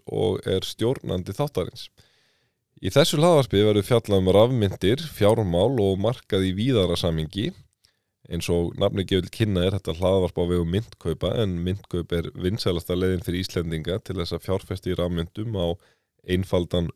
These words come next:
öruggan og snöggan hátt. Maður einfaldlega sækir Myntkaupsappið nú eða skráir sig á myntkaup.is með rafrænum skilríkjum á örfáum sekúndum og getur þá þegar lagt inn krónur eða rafmyntir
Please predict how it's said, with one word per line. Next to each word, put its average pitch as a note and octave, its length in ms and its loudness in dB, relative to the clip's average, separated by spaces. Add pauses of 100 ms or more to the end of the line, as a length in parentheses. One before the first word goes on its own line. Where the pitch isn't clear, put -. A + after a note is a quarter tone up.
öruggan F2+ 560 0
og F2 320 -4
snöggan F#2 640 -4
hátt. - 320 -4 (580)
Maður G2 240 6
einfaldlega E2+ 320 0
sækir F#2+ 460 0
Myntkaupsappið F#2+ 800 0
nú G#2 140 4 (360)
eða F#2+ 160 0
skráir G2 400 2
sig F#2 160 0
á F2 80 2
myntkaup.is F2 1080 -4 (480)
með G2 160 4
rafrænum F#2 400 4
skilríkjum G2 640 -2
á F#2 320 2 (240)
örfáum F#2 340 0
sekúndum A2 520 -2 (100)
og G2 260 0
getur G#2+ 300 -2
þá G2+ 160 -2
þegar G#2+ 320 0
lagt G2 240 -2
inn G2+ 100 -4
krónur G2+ 540 0
eða F#2+ 240 0
rafmyntir F#2+ 480 -2